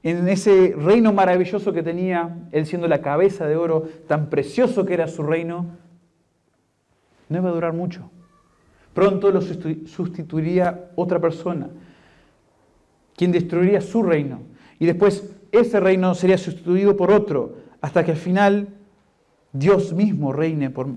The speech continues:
con su Hijo. La im-, la omnipotencia de Dios, el hecho que Él es infinitamente poderoso,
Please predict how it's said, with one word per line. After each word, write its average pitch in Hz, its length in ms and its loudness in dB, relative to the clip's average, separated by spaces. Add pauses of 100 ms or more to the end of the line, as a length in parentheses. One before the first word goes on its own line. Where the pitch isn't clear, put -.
con 143 160 -6
su 143 200 -6
Hijo. - 340 -8 (4000)
La 143 80 0
im-, 139 340 -4 (180)
la - 240 0
omnipotencia 160 800 -2
de 139 120 0
Dios, 147 460 -2
el 139 100 -2
hecho 151 440 -2
que - 140 -6
Él 143 60 0
es 143 240 -6 (100)
infinitamente 160 1080 -2
poderoso, 143 680 -2